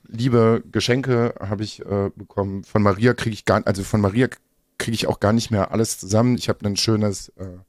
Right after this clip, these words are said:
Dungeons and Dragons, äh, Minifiguren, Lego-Set bekommen, die alle sehr, sehr schön sind. Emily, lässt du die Blumen in Ruhe? Ähm, ich hab, äh, von einer Freundin, äh, eine Flasche Whisky bekommen.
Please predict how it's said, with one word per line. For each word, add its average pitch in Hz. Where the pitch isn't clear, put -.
Dungeons 107
and 98
Dragons, 98
äh, 92
Minifiguren, 107
Lego-Set 120
bekommen, 101
die 95
alle 98
sehr, 95
sehr 95
schön 98
sind. 90
Emily, 110
lässt 101
du 104
die 98
Blumen 95
in 87
Ruhe? 87
Ähm, 92
ich 98
hab, -
äh, 90
von 95
einer 92
Freundin, 104
äh, 90
eine 87
Flasche 92
Whisky -
bekommen. 135